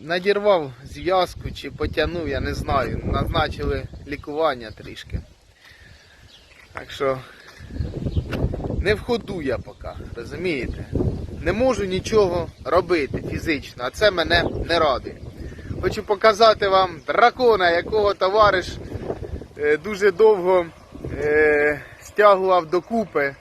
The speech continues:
Купив в дуже пог-, в, е, такому поганому стані,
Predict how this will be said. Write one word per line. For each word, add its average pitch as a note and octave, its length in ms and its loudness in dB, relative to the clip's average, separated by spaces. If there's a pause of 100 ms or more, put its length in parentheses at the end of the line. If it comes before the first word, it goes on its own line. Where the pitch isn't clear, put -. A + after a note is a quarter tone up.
(420)
Купив G#3 460 6 (140)
в D3 80 -20
дуже G3 280 -2
пог-, G3 320 0 (180)
в, F3+ 160 -4
е, F#3 180 2
такому G3 400 0
поганому G3+ 540 4
стані, F#3 560 2